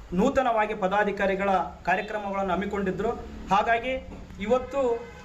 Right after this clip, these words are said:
ಇನ್ನು ಮುಂದೆ ಯಾವುದೇ ಒಂದು ರೀತಿಯಾಗಿರಲಿ, ಇವತ್ತು ನಾವು ಸಮಾಜವನ್ನು ಮತ್ತು ಹಿಂದುಳಿದಿರ್ತಕ್ಕಂಥವನ್ನು ಮತ್ತು ಹಿಂದುಳಿದಿರ್ತಕ್ಕಂಥವ್ರು ಮತ್ತು ದಲಿತರು ಮತ್ತು ಅಲ್ಪಸಂಖ್ಯಾತರು ಇವತ್ತು ಭಾಳಷ್ಟು ಅನ್ಯಾಯ ಆಗ್ತಾ ಇದೆ,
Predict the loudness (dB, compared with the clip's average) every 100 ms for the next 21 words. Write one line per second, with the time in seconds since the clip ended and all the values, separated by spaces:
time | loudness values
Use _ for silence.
0 | 0 2 4 4 4 4 2 2 2 2
1 | 0 -2 0 4 4 2 -2 0 0 -2
2 | -10 -14 -2 0 2 2 2 2 0 -4
3 | 0 2 4 2 4 2 4 2 2 2
4 | 2 2 -2 -2 -2 -2 -2 2 2 2
5 | 2 0 2 0 2 2 2 0 -2 -4
6 | -2 0 2 2 0 0 0 0 2 2
7 | 0 -6 -14 -16 0 0 0 -2 -2 2
8 | 2 2 4 4 2 0 -2 -2 2 2
9 | 2 -2 -2 -2 0 -2 -2 -6 -10 -18
10 | -18 -16 -6 0 2 2 -2 2 4 4
11 | 0 -6 0 2 2 2 4 2 0 0
12 | 2 2 0 -4